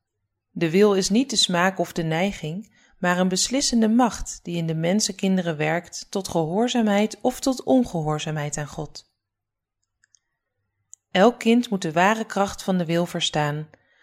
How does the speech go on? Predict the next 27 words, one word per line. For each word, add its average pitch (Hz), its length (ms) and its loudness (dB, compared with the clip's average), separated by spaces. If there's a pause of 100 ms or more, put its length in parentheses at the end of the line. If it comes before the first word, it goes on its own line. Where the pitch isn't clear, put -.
(500)
Het - 160 -8
moet 220 180 0
geleid 233 420 2
worden 160 280 2
om 165 160 -4
te 180 100 -6
zien 202 200 2
hoe 196 100 2
groot 202 320 4
de 196 80 -6
verantwoordelijkheid 175 1000 0
is - 280 -6
die 180 140 -6
met 175 200 -2
deze 208 340 0
gave 170 400 -6
gepaard 160 480 -6
gaat. - 460 -10 (720)
De 175 260 0
wil 233 280 4
is - 600 -2 (200)
de 165 140 -4
macht 175 500 -4
van 160 180 -6
besluit 170 800 -4
of 190 180 -10
keuze. 147 480 -6